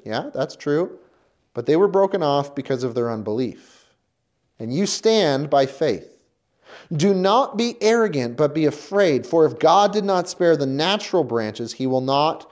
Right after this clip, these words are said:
spare you either. See, the, the metaphor he wants to use here at this moment is there's these two trees. There's the wild olive tree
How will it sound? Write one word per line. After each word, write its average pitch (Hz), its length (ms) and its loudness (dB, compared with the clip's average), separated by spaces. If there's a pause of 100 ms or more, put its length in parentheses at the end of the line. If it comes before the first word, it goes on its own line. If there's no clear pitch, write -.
(160)
spare 127 640 2
you 107 420 -6 (120)
either. 98 480 -6 (840)
See, 196 160 0
the, 165 120 -4
the 156 300 -8
metaphor 220 400 0
he 185 60 -4
wants 175 220 -4
to 151 40 -12
use 196 240 -6
here 160 120 -2
at 147 100 -4
this 165 140 -6
moment 190 300 0
is 139 120 -4
there's 151 200 -2
these 147 220 -4
two 160 240 -4
trees. 190 380 -2 (260)
There's 147 220 -2
the 147 120 2
wild 185 920 4
olive 170 420 2
tree 156 380 -4